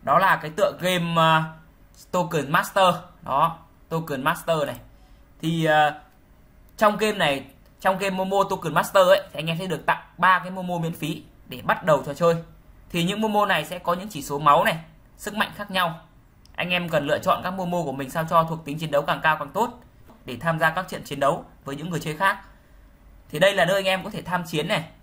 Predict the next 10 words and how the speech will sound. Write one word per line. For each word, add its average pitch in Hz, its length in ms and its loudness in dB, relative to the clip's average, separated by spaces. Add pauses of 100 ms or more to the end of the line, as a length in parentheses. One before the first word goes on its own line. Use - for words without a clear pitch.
(160)
và 131 500 2 (480)
nhận 190 220 4
các 202 200 -2
token 180 280 -6
hoàn 139 180 -6
toàn 139 160 2
miễn 151 120 -6
phí 156 160 -8
trong 180 160 -2
game. 170 200 -2